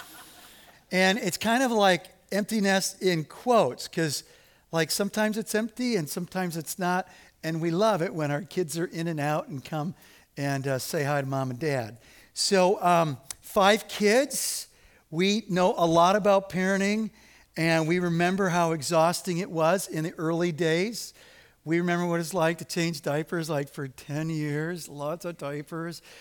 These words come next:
We remember the first steps and the first words, and we remember the, the falls and the runs to the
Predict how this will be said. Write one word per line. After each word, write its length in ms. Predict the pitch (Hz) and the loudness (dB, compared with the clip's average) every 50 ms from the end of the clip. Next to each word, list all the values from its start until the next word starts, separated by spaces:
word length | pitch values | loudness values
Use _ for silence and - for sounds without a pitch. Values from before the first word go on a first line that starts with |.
| - - _ - | -20 -20 _ -6
We 160 | - 151 180 | -2 0 0
remember 480 | 185 196 196 180 180 180 185 190 190 | 2 2 2 2 0 0 0 -2 -2
the 100 | 180 190 | -2 -4
first 360 | 175 - - 180 180 180 - - | -6 -6 -6 -4 -4 -4 -4 -6
steps 480 | - - 175 165 175 180 - - - | -6 -4 -2 -2 -2 -2 -4 -8 -12
and 120 | 175 175 180 | -10 -10 -10
the 60 | 151 | -12
first 380 | - - 175 170 165 156 - | -12 -10 -8 -8 -8 -8 -12
words, 580 | 165 147 135 151 160 160 165 170 175 151 131 147 | -12 -6 -4 -2 -2 -2 -2 -4 -4 -6 -8 -8
and 160 | 127 110 127 - - - - - - _ _ - | -8 -10 -10 -14 -18 -20 -20 -20 -20 _ _ -12
we 100 | 160 156 | -8 -6
remember 440 | 160 165 165 170 170 160 170 170 | -4 -4 -4 -2 -2 -2 -2 -2
the, 260 | 160 160 156 151 143 - - - _ _ | 0 0 0 0 0 -2 -8 -20 _ _
the 80 | - 156 | -8 -8
falls 580 | - - - 180 160 156 160 160 165 160 - | -8 -6 -2 0 2 4 4 2 2 0 -2
and 120 | 185 175 165 | -4 -6 -6
the 80 | 160 | -4
runs 400 | 151 143 151 156 160 170 151 - - | -2 0 0 0 0 -2 -4 -8 -8
to 140 | - 180 | -6 -6
the 240 | 165 165 160 165 - | -2 -2 -2 -2 -4